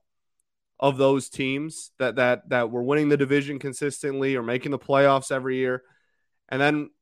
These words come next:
we finally get a good bullpen, but it happens to be at the same time that we have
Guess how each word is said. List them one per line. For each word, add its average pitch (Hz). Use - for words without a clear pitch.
we 143
finally 175
get 160
a 160
good 147
bullpen, 156
but 139
it 151
happens 135
to 131
be 127
at 123
the 123
same 127
time 123
that 117
we 127
have 117